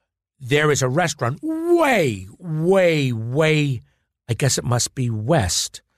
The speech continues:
because the ocean, the, the lake is east. So it must be way west in some suburb, takes an hour to get to.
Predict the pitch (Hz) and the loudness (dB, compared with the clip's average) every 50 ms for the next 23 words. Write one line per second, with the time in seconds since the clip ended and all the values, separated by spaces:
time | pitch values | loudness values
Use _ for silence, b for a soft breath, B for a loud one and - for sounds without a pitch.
0 | _ _ _ - - - 131 123 104 - 123 113 117 160 143 131 - - - 131 | _ _ _ -10 -4 0 0 0 0 0 -4 -4 -4 -2 -2 -2 -2 -2 -2 -4
1 | 120 113 117 - - - 120 110 117 117 113 107 117 117 120 131 131 - - 107 | -4 -6 -8 -10 -12 -10 -6 -4 -2 -2 -2 -2 -2 0 2 0 0 0 -2 -4
2 | - - - 113 98 101 - - - 131 123 127 135 143 139 - - 127 120 131 | -4 -2 -2 -2 -2 -2 -4 -4 -4 -4 -4 -4 -6 -6 -8 -8 -10 -14 -16 -16
3 | 175 247 285 302 320 320 302 254 208 147 127 110 92 - - B B B B B | -16 -16 -6 -2 0 2 2 2 2 0 0 -2 -4 -6 -12 B B B B B
4 | B 180 160 147 - - 220 220 202 - - - 202 185 156 160 160 135 - - | B -6 -4 -2 0 0 0 0 0 -2 -2 -2 -2 0 0 0 -2 -2 -2 -4
5 | 196 202 - - 156 160 - - 160 175 170 160 139 131 117 107 123 107 - - | -4 -4 -2 -6 -8 -6 -4 -2 0 2 2 2 2 2 0 0 0 -2 -2 -2
6 | - 107 90 85 | -2 -2 -2 -2